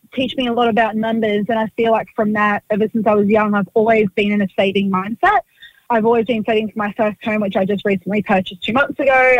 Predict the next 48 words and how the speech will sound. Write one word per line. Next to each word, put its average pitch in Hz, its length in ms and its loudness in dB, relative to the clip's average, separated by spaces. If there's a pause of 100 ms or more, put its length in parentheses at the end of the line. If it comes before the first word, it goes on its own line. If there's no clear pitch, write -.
(100)
Um, 208 120 -2
that 202 140 0
was 202 120 -2
ever 202 80 -2
since 180 180 -8
I 202 60 0
was 185 200 -6
fifteen. 185 540 -6 (380)
And 226 260 2
my 240 140 4
savings 320 560 -2
just 277 200 -8
weren't 240 300 0 (200)
climbing 226 640 0
at 196 120 -6
the 214 100 0
rate 208 220 2
that 214 100 0
I 196 80 2
was 208 160 -2
hoping 214 320 -2
they 202 140 0
were 202 500 2 (100)
to 202 160 0
catch 214 240 -2
up 208 100 0
with 196 120 -4
the 196 60 -2
market 208 420 -2
even 202 360 0
since 180 220 -4
then. 196 320 -4 (480)
And 226 500 2
I 247 140 2
was 254 140 2
talking 330 400 -2
to - 80 -6
him 262 180 0
about 226 340 2
it 226 160 2
and 220 220 0
what 240 140 0
does 220 160 -4
he 370 180 2
do 294 140 0
with 220 160 0
his 214 180 0
money. 202 400 -10